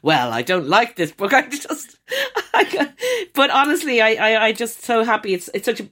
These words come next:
brilliant conversation to have. Um, and I hope that everyone will enjoy then learning more about Bonnie Garmus, this incredible woman who's written this book, and her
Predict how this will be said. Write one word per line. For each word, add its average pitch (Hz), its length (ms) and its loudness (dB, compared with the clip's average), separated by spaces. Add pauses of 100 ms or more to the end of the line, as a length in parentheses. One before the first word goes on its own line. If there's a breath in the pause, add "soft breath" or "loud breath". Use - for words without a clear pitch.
brilliant 220 260 -4
conversation 190 580 -4
to 185 60 -8
have. 180 320 -2 (460 soft breath)
Um, 165 440 -4 (360 loud breath)
and 180 180 0
I 185 120 2
hope 220 260 -2
that 196 100 0
everyone 185 340 0
will 170 120 -2
enjoy 190 420 -2
then 160 640 -4
learning 202 360 0
more 214 280 0
about 196 420 0 (340 soft breath)
Bonnie 190 280 0
Garmus, 180 420 2
this 185 160 -8
incredible 196 560 -2
woman 196 280 -2
who's 180 200 -2
written 233 240 -2
this 160 160 -4
book, 165 220 -4
and 185 120 -2
her 233 460 2